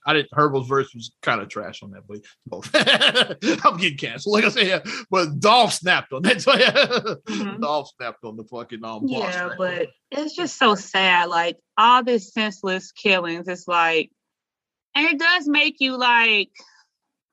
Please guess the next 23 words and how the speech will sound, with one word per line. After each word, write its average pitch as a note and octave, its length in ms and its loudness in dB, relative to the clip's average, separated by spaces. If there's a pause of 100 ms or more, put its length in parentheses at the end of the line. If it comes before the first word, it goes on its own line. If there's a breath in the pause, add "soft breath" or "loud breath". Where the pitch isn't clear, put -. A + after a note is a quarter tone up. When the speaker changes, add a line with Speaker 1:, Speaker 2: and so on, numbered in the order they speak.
(480)
Speaker 2:
like, B3+ 180 -4 (160)
it, D#4+ 220 -10
it, D4+ 220 -8
it, E4 160 -8 (120)
it D#4 140 -2
is D#4+ 240 2
kinda D4+ 400 2
like B3+ 260 0
a, G#3 360 0 (1300)
like A3 240 -4
a, G3+ 320 -4 (640)
you're C#4 200 0
not C4 300 4
trying C#4 240 2
to A#3 100 0
be A3+ 220 -2
like, G#3+ 260 2
"I'm G#3 260 2
running A3+ 320 0
away," A#3 360 -2
but G#3+ 500 -2
it's A3+ 300 -4
like, A3 580 2